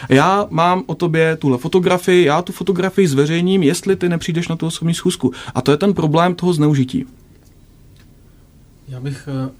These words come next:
Speaker 2: eh, <clears throat> to možná právě doplnil, ono to zase volně navazuje na všechny ty věci, co už tady byly řečeny, tak bych to doplnil něco dalšího.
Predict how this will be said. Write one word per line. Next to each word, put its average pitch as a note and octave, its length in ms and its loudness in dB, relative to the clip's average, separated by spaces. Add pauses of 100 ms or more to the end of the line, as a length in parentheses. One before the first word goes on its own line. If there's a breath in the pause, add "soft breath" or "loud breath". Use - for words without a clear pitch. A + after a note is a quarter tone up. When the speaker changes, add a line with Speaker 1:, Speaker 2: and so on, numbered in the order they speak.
Speaker 2:
eh, D#3 240 -2
<clears throat> - 20 -10
to C#3+ 120 -6
možná C#3 340 -4
právě C#3 340 -2
doplnil, C#3 380 -2
ono C3 140 0
to C3+ 100 -8
zase C3 280 -4
volně C3 480 2 (100)
navazuje B2+ 400 0
na C3 80 2
všechny C3 300 -2
ty D3 100 -2
věci, C3 260 0
co C3+ 120 -4
už C3 120 -4
tady C3+ 160 2
byly C3+ 220 4
řečeny, C3 440 0
tak B2 140 -6
bych B2 140 -6
to - 80 -4
doplnil C3+ 360 2
něco C3 260 0
dalšího. C3 520 2